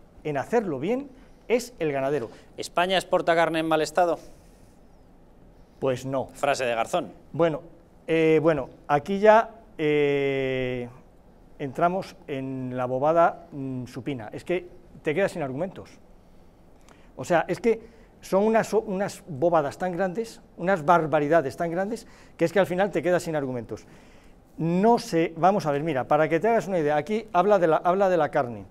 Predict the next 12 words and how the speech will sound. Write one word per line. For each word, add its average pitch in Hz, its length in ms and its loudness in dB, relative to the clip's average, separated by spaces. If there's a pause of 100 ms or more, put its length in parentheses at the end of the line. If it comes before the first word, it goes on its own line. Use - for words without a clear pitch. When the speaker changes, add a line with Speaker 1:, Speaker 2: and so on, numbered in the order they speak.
(840)
Speaker 1:
Te 151 100 2
voy 180 80 8
a 226 80 10
dar 233 160 6
un 190 140 -2
dato. 151 320 2 (960)
En 156 280 -2
el 156 120 -2
tema 226 200 2
de 233 60 2
la 208 80 4
leche, 180 320 -4